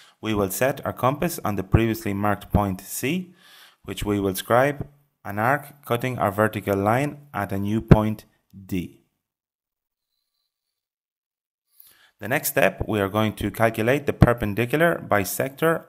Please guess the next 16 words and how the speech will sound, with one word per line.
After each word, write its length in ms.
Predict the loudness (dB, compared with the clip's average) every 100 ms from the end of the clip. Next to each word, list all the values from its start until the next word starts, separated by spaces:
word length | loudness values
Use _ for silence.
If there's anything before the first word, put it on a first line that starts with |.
| -6
of 180 | -4
the 80 | -2
minor 460 | -2 0 2 2 2
axis 500 | 0 -2 -4 -4 -8 -12
C 320 | -8 -6 -6
D. 360 | -4 -6 -8 -16 _ _ _ _ _ _ _ -20 -20 _ -10
To 120 | -2
do 140 | 0
this, 340 | 4 4 2 -6 -12 -6
with 160 | 0
our 80 | 0
compass 420 | 2 0 0 -2
set 360 | 2 4 4 2 -4
on 220 | -4 0
point 300 | 0 2 -2
C 480 | 0 0 0 -4